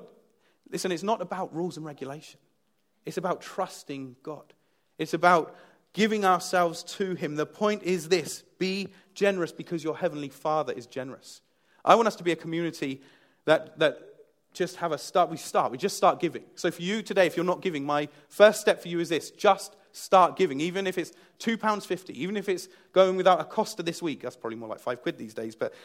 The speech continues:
even if it's just saying, "I'm not gonna have a Costa this week, I'm gonna give." Can I encourage you, just take a step? If you're giving regularly, and you say, "Do you know what, I really have never thought about how much am I giving in context to my salary?"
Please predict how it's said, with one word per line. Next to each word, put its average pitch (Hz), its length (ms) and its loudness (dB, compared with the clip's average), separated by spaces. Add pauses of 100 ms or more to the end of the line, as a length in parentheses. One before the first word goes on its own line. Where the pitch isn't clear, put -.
(380)
even 247 280 4
if 254 120 0
it's 240 120 -2
just 220 200 2
saying, 202 160 4
"I'm 220 120 4
not 262 120 2
gonna 185 140 0
have 185 100 0
a 180 40 -4
Costa 196 320 -4
this 131 200 -8
week, 147 300 -8 (1080)
I'm 143 100 -4
gonna 151 140 -4
give." 147 220 -6 (600)
Can 202 100 2
I - 20 2
encourage 202 420 2
you, 156 60 -8
just - 220 -14
take 175 200 -10
a 139 40 -16
step? - 340 -8 (880)
If - 120 -6
you're 185 100 2
giving 214 400 -2
regularly, 165 540 0
and - 720 -20
you 156 60 -8
say, 165 180 2
"Do 165 60 -6
you 196 60 -2
know 180 60 0
what, 156 140 2
I - 20 2
really 160 440 -4 (120)
have 143 160 -10
never 165 180 0
thought 175 240 -2
about 139 420 2 (200)
how 170 260 -2
much 160 300 0
am 151 60 0
I 143 60 2
giving 147 280 -4
in 131 220 -8
context - 520 -12
to 151 60 -14
my 135 120 -6
salary?" 123 500 -4